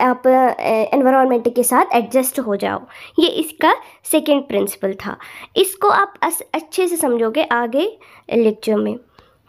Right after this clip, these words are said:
थर्ड प्रिंसिपल बोला use and disuse, कि जो भी आप यू, आपका एक्वायर्ड, जो भी आप, अ, ऑर्गन को यूज़ करोगे, ठीक है, वो ज़्यादा, मतलब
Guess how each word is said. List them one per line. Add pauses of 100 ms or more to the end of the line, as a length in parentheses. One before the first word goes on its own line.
(300)
थर्ड
प्रिंसिपल
बोला (360)
use
and
disuse, (760)
कि
जो
भी
आप (400)
यू,
आपका
एक्वायर्ड,
जो
भी
आप, (120)
अ,
ऑर्गन
को
यूज़
करोगे, (400)
ठीक
है, (680)
वो (160)
ज़्यादा, (160)
मतलब